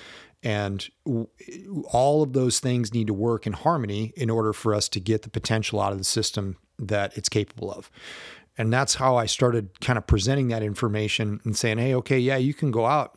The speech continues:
Like, I had a student show up to one class, um, wanted to learn long-range shooting, um, successful entrepreneur, owned a construction company, right, in Florida. The guy shows up to the class in this big jacked up pickup truck,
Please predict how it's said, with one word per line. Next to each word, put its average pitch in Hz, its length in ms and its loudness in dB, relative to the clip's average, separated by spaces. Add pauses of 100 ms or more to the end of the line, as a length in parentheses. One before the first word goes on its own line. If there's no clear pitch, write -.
Like, 110 180 -2
I 107 100 0
had 113 180 2
a 104 40 2
student 113 360 0
show 110 200 2
up 107 160 0
to 110 100 4
one 110 220 0
class, 107 420 0 (540)
um, 101 420 -2 (260)
wanted 131 320 2
to 120 60 0
learn 127 260 0
long-range 117 460 0
shooting, 98 400 -2 (480)
um, 57 360 -6 (300)
successful 131 600 2
entrepreneur, 113 720 0 (220)
owned 113 300 0
a 110 100 2
construction 127 640 2
company, 101 500 -4
right, 113 220 2
in 107 100 -4
Florida. 113 480 0 (720)
The 143 100 4
guy 123 180 4
shows 123 280 2
up 123 120 2
to - 100 -4
the 107 100 0
class 120 460 2
in 110 80 0
this 104 80 -2
big 110 240 -4
jacked 113 320 0
up 101 140 -2
pickup 135 260 4
truck, - 360 2